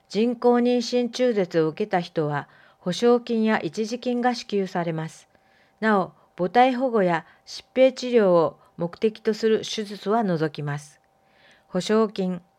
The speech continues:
対象、優生手術を受けた本人及びその配偶者、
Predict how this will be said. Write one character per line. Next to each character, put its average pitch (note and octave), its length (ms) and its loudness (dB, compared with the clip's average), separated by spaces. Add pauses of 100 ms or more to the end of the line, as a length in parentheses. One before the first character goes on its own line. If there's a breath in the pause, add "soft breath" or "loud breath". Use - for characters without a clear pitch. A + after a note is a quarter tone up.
(220)
対 G3 240 4
象、 G3 420 0 (320 soft breath)
優 A#3+ 260 2
生 C4 240 4
手 C4 180 -2
術 A#3 220 -2
を E3 140 4
受 D#3 160 -4
け - 40 -8
た C3+ 220 0 (160 soft breath)
本 A#3 300 2
人 E3+ 160 0
及 D#3 200 -2
び C#3 240 -8
そ - 180 -6
の F#3 120 0
配 F#3+ 320 -2
偶 G#3+ 180 2
者、 D#3+ 260 -6